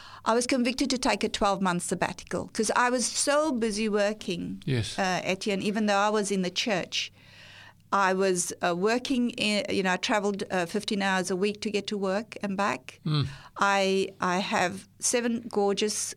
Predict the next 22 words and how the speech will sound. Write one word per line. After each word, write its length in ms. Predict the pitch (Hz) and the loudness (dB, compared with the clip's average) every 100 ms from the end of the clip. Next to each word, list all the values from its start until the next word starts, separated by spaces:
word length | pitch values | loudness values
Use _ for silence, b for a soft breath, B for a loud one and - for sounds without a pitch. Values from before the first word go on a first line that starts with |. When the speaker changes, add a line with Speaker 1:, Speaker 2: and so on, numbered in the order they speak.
| - | -2
Speaker 1:
grandchildren 720 | 208 208 247 - 254 247 247 | 2 2 2 0 0 2 0
that 120 | 226 | 0
I 40 | |
wanted 260 | 196 190 190 | 0 0 -2
to 60 | 190 | -4
spend 320 | - 180 185 | -4 -4 -4
time 300 | 220 220 214 | 0 0 2
with. 200 | 208 208 - | 2 0 -2
I 140 | 196 | -2
had 140 | 208 190 | 0 -2
a 40 | |
part-time 460 | - 226 214 214 202 | -2 -2 0 0 0
massage 440 | 202 208 214 220 - | 0 -2 -2 -2 -2
business 420 | 196 196 196 - | -2 -2 -4 -4
at 100 | - | -8
home. 380 | - 190 185 214 B B B | -2 0 0 -2 B B B
I 120 | - | 0
was 220 | 180 180 | 2 0
working 440 | 190 214 226 247 220 | 2 0 2 0 0
in 100 | 208 | 0
the 80 | 208 | 0
church, 480 | - 190 196 - | 0 0 0 -2